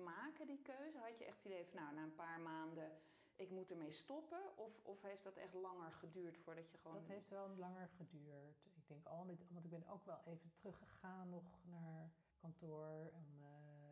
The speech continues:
Speaker 2: te proberen te integreren. Dat heb ik een paar weken gedaan. En,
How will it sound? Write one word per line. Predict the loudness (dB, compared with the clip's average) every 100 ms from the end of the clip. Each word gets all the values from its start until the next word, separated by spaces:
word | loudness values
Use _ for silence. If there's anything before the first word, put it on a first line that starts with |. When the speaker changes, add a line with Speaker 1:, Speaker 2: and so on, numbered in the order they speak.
| -12
Speaker 2:
te | -10
proberen | -6 -4 -4 -4 -6
te | -6
integreren. | -6 -8 -4 -2 0 -2 -4 -6 -6 -6
Dat | -8
heb | -8
ik |
een | -8 -8 -8
paar | -6
weken | -8 -8 -8
gedaan. | -4 -2 -2 -4 -8
En, | -10 -12 -10